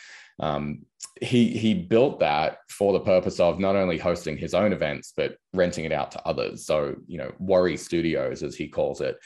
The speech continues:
if you really wanted to make or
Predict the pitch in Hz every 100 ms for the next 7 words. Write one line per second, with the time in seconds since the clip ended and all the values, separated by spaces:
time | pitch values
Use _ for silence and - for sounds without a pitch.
0 | - - _ 90 - 87 78 98 95 85
1 | 85 78 80 76 - - - _ _ _
2 | - - _ - - - - 85 -